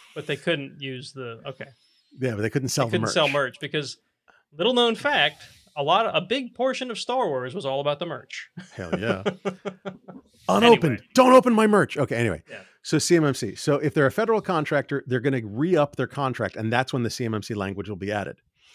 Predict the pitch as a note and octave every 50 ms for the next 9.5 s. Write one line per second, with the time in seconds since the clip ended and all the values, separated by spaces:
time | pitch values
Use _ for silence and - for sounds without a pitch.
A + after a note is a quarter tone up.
0 | - - _ _ _ _ _ _ _ _ _ _ _ _ - - E3 D#3 D3+ E3+
1 | E3 F3+ E3 C3 G2 D#2 - - - - D#3+ - D#3 D3 C3+ G#2+ F3+ F#3 F#3+ D3
2 | - - - G3 G3 C#3+ A2+ - G#2+ C3 C#3+ D3+ - E3 D#3+ D3+ C#3+ C3+ C3 C3
3 | C3 A#2 A#2 A#2 G2+ A#2 A2+ A2+ - - C#3 B2 G#2+ F#2+ - - C#2 - - _
4 | _ _ _ _ _ _ - - - C3 A#2 A2 B2+ B2 B2 C3 C3+ C3+ C#3+ D3+
5 | D3+ C#3 C#3+ C3 - C#3+ C#3 C#3 C3 C#3+ C3 - C#3 A#2 G2+ D3 - B2+ A2 G#2+
6 | - C3 C3+ D3 D3 C#3 C#3+ C#3 - C#3+ C#3+ - D3 B2+ - C3 - - C3+ B2+
7 | C3 C3 C3+ C3+ C3+ - - C3+ B2 - C3+ C3+ C3 - C#3 C#3 C#3 - - G#3
8 | D#3+ G#2 C#2+ - - - G#2 G#2 G#2+ G2+ G#2 G#2 A2 G#2+ - B2+ A2 - A2 G2+
9 | G2 - G2+ F#2+ F2+ F2+ G2+ F2 D2